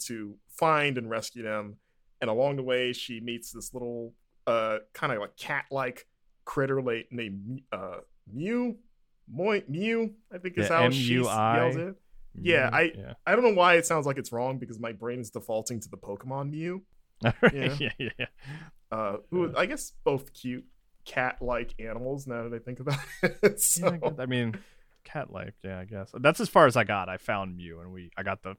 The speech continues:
Speaker 2: you know, achievement that we had become friends.
Speaker 1: Did you pet Mew?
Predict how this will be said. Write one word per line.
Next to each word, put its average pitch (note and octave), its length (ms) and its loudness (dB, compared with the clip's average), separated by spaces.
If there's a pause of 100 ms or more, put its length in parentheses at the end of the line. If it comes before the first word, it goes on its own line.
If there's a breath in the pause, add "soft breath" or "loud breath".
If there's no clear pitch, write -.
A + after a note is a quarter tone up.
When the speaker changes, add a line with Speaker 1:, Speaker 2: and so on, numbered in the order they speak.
(440)
Speaker 2:
you G2+ 120 -6
know, F#2+ 120 -6
achievement F#2+ 680 -4
that G2 120 -4
we F#2+ 120 -6
had G2 120 -8
become - 320 -18
friends. D#2 560 -14 (380)
Speaker 1:
Did - 140 -6
you C3 60 -6
pet C3+ 220 -6
Mew? D#3 200 -6